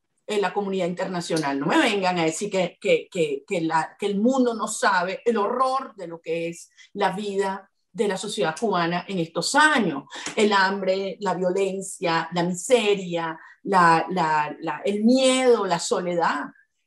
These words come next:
eh, todo se sabía, pero se escudaban detrás de esa,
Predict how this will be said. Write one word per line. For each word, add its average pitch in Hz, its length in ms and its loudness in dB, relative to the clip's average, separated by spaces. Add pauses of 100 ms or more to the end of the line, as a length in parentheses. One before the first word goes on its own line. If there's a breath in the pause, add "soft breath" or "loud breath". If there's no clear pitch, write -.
eh, 190 240 -4
todo 233 240 4
se 277 100 -4
sabía, 214 500 -4 (280)
pero 233 300 4
se 220 640 -2
escudaban 226 1080 2
detrás 190 720 -4
de 185 260 -4
esa, 226 420 -2